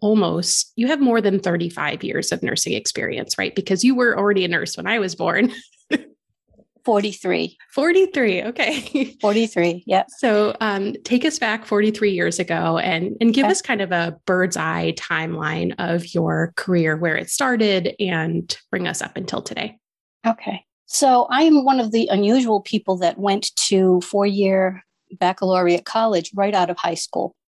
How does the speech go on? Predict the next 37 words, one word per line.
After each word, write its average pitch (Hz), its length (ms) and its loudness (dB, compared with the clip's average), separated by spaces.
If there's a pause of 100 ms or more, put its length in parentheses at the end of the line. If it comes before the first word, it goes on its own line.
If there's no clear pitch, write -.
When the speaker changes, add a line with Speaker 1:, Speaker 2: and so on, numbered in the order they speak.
(260)
Speaker 2:
I 175 500 2 (460)
discerned 202 800 2 (260)
probably 202 420 2
in 185 80 4
my 175 120 4
later 180 280 0
years 190 260 0
of 175 120 -6
high 202 160 2
school 196 340 0
that 180 160 0
I 165 60 0
wanted 175 400 -4
to 202 80 -6
be 185 160 0
a 175 40 4
nurse. 165 540 -2 (220)
So 185 200 0
the 175 80 2
natural 175 720 2 (300)
progression 185 500 0
for 185 200 -2
me 180 180 6
was 165 240 2
to 170 80 -4
go 170 140 -2
from 170 160 -4
high 175 160 -2
school 196 440 0 (260)
to 180 600 6 (260)
college, 226 440 0 (240)
four-year 208 300 0
baccalaureate 185 800 0 (260)
nursing 196 360 2
school. - 480 -2 (240)
From 190 300 4
there, 240 580 2